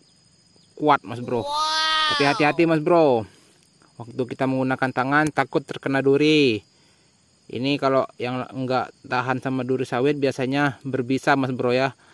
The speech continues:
Speaker 1: Agak nyeri-nyeri kalau kena tusuknya, Mas Bro. Oke, Mas Bro, nggak usah panjang lebar, bacot terus kita ini, Mas Bro. Banyak bacot, jadi kita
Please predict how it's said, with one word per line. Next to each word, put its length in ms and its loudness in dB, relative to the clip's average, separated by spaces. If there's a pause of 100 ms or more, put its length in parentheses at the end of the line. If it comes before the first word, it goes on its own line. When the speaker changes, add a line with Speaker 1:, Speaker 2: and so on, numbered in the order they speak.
(240)
Speaker 1:
Agak 320 -4
nyeri-nyeri 560 2
kalau 240 -2
kena 320 -4
tusuknya, 400 -6
Mas 160 -8
Bro. 240 -2 (1300)
Oke, 160 2
Mas 80 4
Bro, 320 8
nggak 80 6
usah 160 0
panjang 320 0
lebar, 320 6
bacot 460 2 (180)
terus 160 6
kita 240 -2
ini, 160 2
Mas 160 0
Bro. 240 6 (160)
Banyak 240 -4
bacot, 400 0
jadi 240 -2
kita 320 0